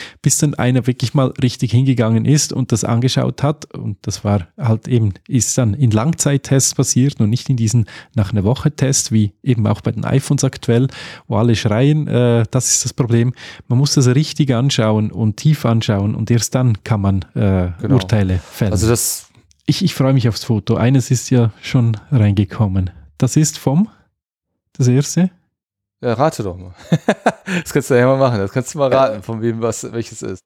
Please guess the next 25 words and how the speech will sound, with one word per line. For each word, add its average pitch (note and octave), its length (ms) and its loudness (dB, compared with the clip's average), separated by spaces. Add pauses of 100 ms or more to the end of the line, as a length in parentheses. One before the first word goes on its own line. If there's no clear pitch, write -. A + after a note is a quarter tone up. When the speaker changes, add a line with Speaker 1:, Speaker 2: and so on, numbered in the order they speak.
(200)
Speaker 1:
Ja, C#3 240 0
der A#2+ 200 2
Fotoprofi. D3 960 0
Ich D3+ 380 0
würde, F3 500 0
und D3+ 420 -2
da D3 120 2
hast C#3 200 2
du D3 40 2
dir C#3 160 2
jetzt C3+ 180 0
selber D3+ 360 0
ein, C#3 260 0
ein C#3 160 0
Ei B2 180 2
gelegt, C3 520 0
Mike. B2+ 440 2 (640)
Ich, - 180 -4
ich - 180 -4
weiß, C#3+ 200 0
dass D3 120 2
du D3 120 2
Live-Foto A#2+ 680 2
nicht G#2 240 -2
magst - 560 -2